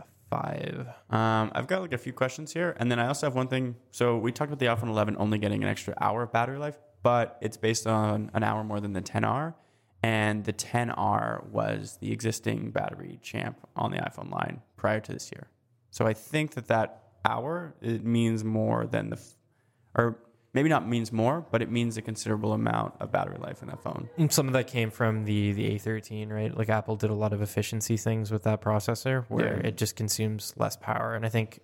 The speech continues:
Speaker 1: yes, the iPhone eleven Pro and the eleven Pro Max have bigger batteries, but that five hours of battery life that we mentioned earlier came from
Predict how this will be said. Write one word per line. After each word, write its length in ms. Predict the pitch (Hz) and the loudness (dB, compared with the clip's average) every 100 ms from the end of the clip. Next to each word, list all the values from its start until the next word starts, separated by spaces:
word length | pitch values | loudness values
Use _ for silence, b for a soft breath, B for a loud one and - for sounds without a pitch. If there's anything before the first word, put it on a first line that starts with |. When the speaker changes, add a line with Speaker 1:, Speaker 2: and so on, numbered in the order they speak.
| _ _ _ _ _ 156 | _ _ _ _ _ 0
Speaker 1:
yes, 320 | 123 110 - | 2 2 2
the 100 | 120 | 2
iPhone 260 | 107 110 110 | 2 0 0
eleven 260 | 107 104 | 2 2
Pro 180 | 98 110 | 0 0
and 100 | 104 | 0
the 40 | |
eleven 220 | 104 104 101 | -2 -4 -2
Pro 120 | 104 | -2
Max 280 | 101 101 - | 0 -2 -2
have 100 | 98 | -2
bigger 200 | 101 101 | -2 0
batteries, 460 | 104 104 123 135 | 2 4 4 4
but 280 | - 113 - | 2 0 2
that 340 | 107 107 - - _ _ | 0 2 0 -6 _ _
five 240 | - 110 - | -2 0 0
hours 260 | - 113 | -4 -4
of 40 | 110 | -2
battery 280 | 107 110 113 | 2 4 4
life 180 | 117 | 4
that 80 | 117 | 0
we 60 | 113 | -2
mentioned 340 | 113 107 107 | -2 -2 -2
earlier 320 | 117 117 127 | 2 4 2
came 340 | 135 - - 110 | 0 -4 -6 -4
from 400 | - 110 - | -2 -2 -4